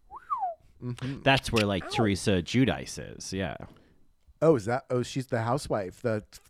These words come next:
Speaker 1: table flipper.
Speaker 2: Yeah, I
Speaker 1: Yeah.
Speaker 2: think that's where the Jersey wives are. They're all in the Franklin Lakes area.
Speaker 1: <sighs>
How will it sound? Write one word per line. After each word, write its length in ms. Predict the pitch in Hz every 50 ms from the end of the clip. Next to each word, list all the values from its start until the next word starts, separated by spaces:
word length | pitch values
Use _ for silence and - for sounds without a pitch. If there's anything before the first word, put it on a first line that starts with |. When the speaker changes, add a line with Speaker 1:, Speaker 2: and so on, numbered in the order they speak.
| _ -
Speaker 1:
table 260 | 147 147 143 143 147
flipper. 480 | - - 113 101 - - 87 76 - - -
Speaker 2:
Yeah, 220 | 110 117 139 131
I 20 |
Speaker 1:
Yeah. 80 | 107 131
Speaker 2:
think 140 | 156 214 -
that's 180 | - - -
where 100 | - 117
the 80 | 98 95
Jersey 320 | 92 - 104 123 120 - 101
wives 300 | 80 76 76 76 - -
are. 100 | 78 76
They're 140 | 80 90 95
all 120 | 92 92
in 60 | 90
the 60 | 90
Franklin 400 | - - - 85 82 - 87 71
Lakes 260 | 71 78 - - - -
area. 380 | 67 67 67 67 71 76 - -
Speaker 1:
<sighs> 60 | -